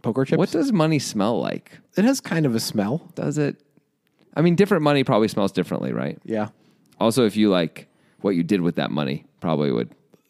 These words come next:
Speaker 1: What,
Speaker 2: impact
Speaker 1: what
Speaker 2: the
Speaker 1: you do
Speaker 2: smells.
Speaker 1: with the money
Speaker 2: Yeah.
Speaker 1: definitely impacts the smells.
Speaker 2: The, uh, the fragrance is gonna be really different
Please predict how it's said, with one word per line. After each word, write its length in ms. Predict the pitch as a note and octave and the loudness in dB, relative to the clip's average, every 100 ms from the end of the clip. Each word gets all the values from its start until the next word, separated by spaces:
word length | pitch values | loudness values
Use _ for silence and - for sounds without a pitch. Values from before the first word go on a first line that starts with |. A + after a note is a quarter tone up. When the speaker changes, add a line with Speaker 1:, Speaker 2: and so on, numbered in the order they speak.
| - | 2
Speaker 1:
What, 120 | D3+ | 2
Speaker 2:
impact 120 | D3+ D3+ | 4 2
Speaker 1:
what 100 | D3+ | 2
Speaker 2:
the 40 | |
Speaker 1:
you 100 | C#3+ | 4
do 60 | F#3+ | 4
Speaker 2:
smells. 160 | F3+ D3 | 6 4
Speaker 1:
with 160 | C3+ | 4
the 80 | C#3 | 2
money 220 | A#2+ A2+ | 2 2
Speaker 2:
Yeah. 40 | A2+ | 2
Speaker 1:
definitely 440 | B2 D3 B2 A2 | 2 2 0 -2
impacts 300 | G#2+ G#2+ G2 | -2 -2 -4
the 40 | G#2+ | -8
smells. 360 | - G2+ F#2 | -8 -8 -8
Speaker 2:
The, 260 | - E2+ F2 | -4 -2 0
uh, 160 | F2 E2 - _ _ _ | -2 -6 -10 _ _ _
the 80 | F#2 | -8
fragrance 720 | - G2 - E2+ E2 - - | -2 0 0 -2 -4 -8 -14
is 80 | - | -10
gonna 160 | - F2 | -4 0
be 80 | E2+ | 2
really 240 | F2+ F2 | 2 2
different 320 | F#2 - F2+ | 0 0 0